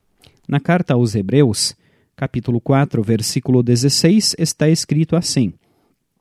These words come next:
"Por isso, tenhamos confiança e cheguemos perto do trono divino, onde está a graça de Deus. Ali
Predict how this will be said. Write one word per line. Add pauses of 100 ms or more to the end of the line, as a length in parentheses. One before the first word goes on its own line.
(340)
"Por
isso, (500)
tenhamos
confiança (420)
e
cheguemos
perto
do
trono
divino, (480)
onde
está
a
graça
de
Deus. (560)
Ali